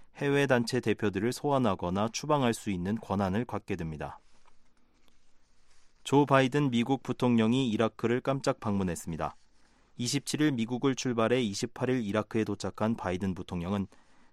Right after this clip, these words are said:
바그다드에서 하이데르 알바-, 알 아바디 총리를 만난 것으로 알려졌습니다.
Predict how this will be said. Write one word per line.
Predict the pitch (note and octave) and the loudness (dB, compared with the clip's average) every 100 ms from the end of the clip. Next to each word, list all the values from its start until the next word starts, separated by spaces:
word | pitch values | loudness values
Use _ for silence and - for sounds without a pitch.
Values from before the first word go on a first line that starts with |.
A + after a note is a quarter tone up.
| - | -12
바그다드에서 | - G#2+ B2 B2 B2 A#2 A#2+ C3 | -4 0 4 4 4 2 4 2
하이데르 | B2+ D3 D3+ C#3 B2 C3 - | 2 -2 -2 0 0 0 -2
알바-, | F#2 G#2+ A2+ G#2+ - | -2 -2 -2 -4 0
알 | G2+ A2+ | 0 0
아바디 | F2 F#2+ F#2+ A2+ A#2 | -2 -2 -2 -2 -2
총리를 | D#3+ D3+ C3 C3+ | -4 -2 0 0
만난 | A2+ F#2 F#2+ F#2 | 0 0 -2 -4
것으로 | - - A2 | -8 -2 0
알려졌습니다. | G#2+ F#2 F2 - E2 D#2 D2 | 0 -2 -4 -8 -8 -10 -12